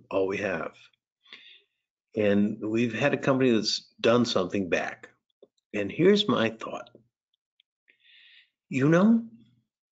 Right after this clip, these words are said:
I just plain want to make this a white family company.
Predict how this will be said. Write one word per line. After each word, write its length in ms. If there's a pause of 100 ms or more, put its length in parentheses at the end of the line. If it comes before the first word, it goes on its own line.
(460)
I 60
just 400
plain 560 (120)
want 680 (1200)
to 120
make 320
this 540 (1000)
a 60
white 340
family 480
company. 600